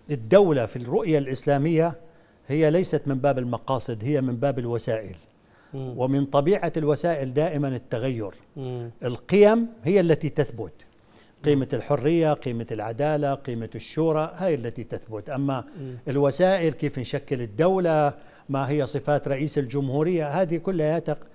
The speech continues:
Speaker 1: هذه كلها وسائل
Speaker 2: ولذلك
Speaker 1: تتغ-،
Speaker 2: سبب من
Speaker 1: تت-،
Speaker 2: الطبيعة أنه
Speaker 1: تتغير.
Speaker 2: يسبب متاعب كثيرة، لأنه
Speaker 1: يجيب
Speaker 2: هناك
Speaker 1: متاعب. <laughs>
Speaker 2: اختلاف بالمفاهيم واضح. تفكيك ثقافة الغلو، هذا كتاب في منتهى الأهمية دكتور.
Speaker 1: هذا الحمد لله ترجم إلى عدد من اللغات، ترجم إلى الآن أعتقد إلى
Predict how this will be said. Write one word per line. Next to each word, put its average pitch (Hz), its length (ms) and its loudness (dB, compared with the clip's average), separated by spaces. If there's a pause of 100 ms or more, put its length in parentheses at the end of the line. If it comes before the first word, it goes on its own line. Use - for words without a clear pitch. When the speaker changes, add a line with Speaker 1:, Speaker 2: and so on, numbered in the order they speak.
(260)
Speaker 1:
هذه 147 200 -2
كلها 175 240 0
وسائل 143 400 2
Speaker 2:
ولذلك 156 240 2
Speaker 1:
تتغ-، 147 60 -2
Speaker 2:
سبب 160 360 0
من 143 220 -2
Speaker 1:
تت-، 151 60 -2
Speaker 2:
الطبيعة 156 400 0
أنه 147 80 0
Speaker 1:
تتغير. 139 240 2
Speaker 2:
يسبب 135 80 -2
متاعب 139 420 -2
كثيرة، 127 320 -8
لأنه 131 180 0
Speaker 1:
يجيب 160 140 2
Speaker 2:
هناك 151 180 2
Speaker 1:
متاعب. 117 320 2 (100)
<laughs> 101 120 -4
Speaker 2:
اختلاف 151 320 0
بالمفاهيم 139 800 -4
واضح. 120 320 -6 (300)
تفكيك 240 320 -2
ثقافة 170 440 -4
الغلو، 156 240 -2
هذا 151 200 -2
كتاب 156 240 -4
في 156 140 -8
منتهى 143 340 -6
الأهمية 113 640 -8
دكتور. - 540 -6
Speaker 1:
هذا 165 140 4
الحمد 160 240 0
لله 151 200 6
ترجم 131 420 -2
إلى 123 160 -4
عدد 120 480 0
من 123 120 -4
اللغات، 113 600 -4 (1000)
ترجم 123 420 -6
إلى 117 160 -4
الآن 113 600 -6
أعتقد 107 560 -10
إلى 110 200 -6